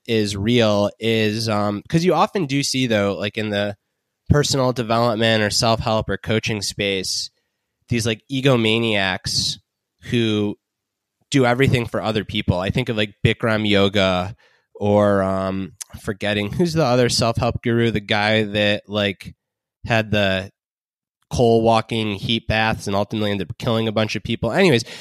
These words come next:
you often see these charlatans in self-help that claim to have this mission to help all of humanity and all these other people,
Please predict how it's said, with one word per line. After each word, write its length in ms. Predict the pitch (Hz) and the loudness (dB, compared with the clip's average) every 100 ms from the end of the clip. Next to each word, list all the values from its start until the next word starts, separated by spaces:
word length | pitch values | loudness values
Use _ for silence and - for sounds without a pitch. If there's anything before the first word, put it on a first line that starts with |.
| - - | -6 4
you 100 | 208 | 4
often 220 | 240 208 | 4 2
see 160 | 180 | 2
these 160 | 160 131 | 2 2
charlatans 680 | - 127 131 117 123 104 - | 4 4 4 2 0 -2 -4
in 80 | 104 | -6
self-help 560 | 107 104 104 101 95 | -4 -4 0 0 2
that 160 | 104 - | 0 0
claim 300 | 127 117 117 | 2 4 4
to 140 | 107 | 0
have 180 | 107 101 | 0 -2
this 180 | 98 - | -2 -6
mission 380 | 104 95 107 101 | -4 -2 -2 -4
to 120 | 104 | -4
help 220 | - 107 - | -4 -4 -2
all 240 | 107 107 | 0 0
of 80 | 104 | 0
humanity 560 | 107 101 101 101 101 | -4 -2 0 0 -2
and 100 | 98 | -2
all 180 | 90 101 | 0 0
these 200 | 101 95 | 0 0
other 180 | 98 92 | 0 -2
people, 560 | - 101 - 92 92 | -2 0 2 2 2